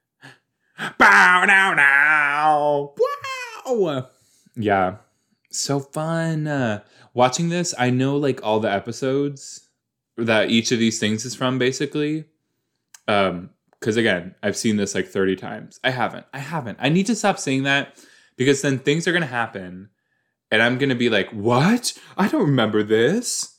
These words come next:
And everyone's gonna be like, "Eric, this is the most basic thing." Well, good morning. Wake up. Um, here she is. Charisma, Captain. Um, I don't know why I like her so much. Cordelia,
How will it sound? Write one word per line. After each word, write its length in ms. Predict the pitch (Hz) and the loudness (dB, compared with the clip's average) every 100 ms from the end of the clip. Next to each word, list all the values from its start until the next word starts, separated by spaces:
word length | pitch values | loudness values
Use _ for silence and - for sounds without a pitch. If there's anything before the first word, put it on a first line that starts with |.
| _ _ _ _ _ _ | _ _ _ _ _ _
And 100 | 120 | -2
everyone's 240 | 123 127 | -2 -2
gonna 120 | 135 131 | -2 0
be 100 | 127 | 0
like, 160 | 120 - | 0 -2
"Eric, 340 | 131 101 - | 0 0 -4
this 160 | 110 120 | -12 -10
is 120 | 127 | -6
the 100 | 123 | -4
most 280 | 117 107 98 | -2 -4 0
basic 360 | 110 - 135 | 0 0 -4
thing." 240 | - 95 95 _ 147 | -6 -12 -14 _ -20
Well, 180 | 160 _ 120 95 | -20 _ -16 -8
good 120 | 110 | -4
morning. 320 | 113 156 120 | -4 -4 -6
Wake 180 | 120 123 | -6 -6
up. 280 | 143 107 - _ _ _ _ _ | -4 -6 -8 _ _ _ _ _
Um, 500 | 113 101 92 90 95 _ _ _ _ _ _ _ _ | 2 2 2 -6 -16 _ _ _ _ _ _ _ _
here 240 | 110 117 | -4 -2
she 160 | 120 139 | 0 0
is. 500 | 117 110 110 - - _ _ _ | 2 0 -2 -10 -14 _ _ _
Charisma, 540 | - 110 113 110 113 113 | -2 0 0 -2 -8 -8
Captain. 480 | - 110 - 104 110 - _ _ _ _ _ _ _ _ | -6 -4 -4 -8 -10 -16 _ _ _ _ _ _ _ _
Um, 520 | 117 110 98 92 95 - _ _ _ _ - | 0 2 2 -4 -10 -16 _ _ _ _ -2
I 120 | 156 | 0
don't 140 | 196 | 2
know 80 | 226 | 2
why 680 | 196 123 107 104 113 135 151 _ _ _ 123 | 2 2 4 2 0 -4 -10 _ _ _ -2
I 80 | 131 | 0
like 260 | 135 139 | 0 0
her 160 | 147 156 | -4 -8
so 140 | 143 160 | -8 -8
much. 560 | 160 165 165 - - _ _ _ - | -8 -10 -12 -14 -14 _ _ _ -4
Cordelia, 600 | 135 131 139 143 147 151 | 0 2 2 2 0 -4